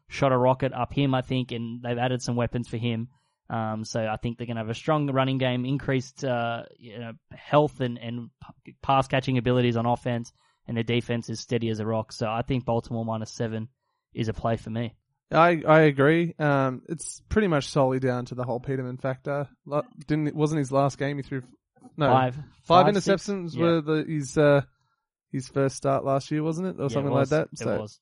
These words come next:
Speaker 2: it's awful. Um, and Baltimore, they have a young, fast defense that I think could cause him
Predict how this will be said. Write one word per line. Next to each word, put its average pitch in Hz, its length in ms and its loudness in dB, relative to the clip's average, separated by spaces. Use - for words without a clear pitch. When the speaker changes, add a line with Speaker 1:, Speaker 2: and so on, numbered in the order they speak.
Speaker 2:
it's 147 160 -6
awful. 120 440 0
Um, 143 640 4
and 139 300 -2
Baltimore, 135 640 2
they 139 160 2
have 139 160 0
a 131 40 0
young, 131 540 -2
fast 123 440 0
defense 120 520 -6
that 120 120 -4
I 113 80 -2
think 117 240 -10
could 127 140 -10
cause 123 280 -8
him 113 200 -10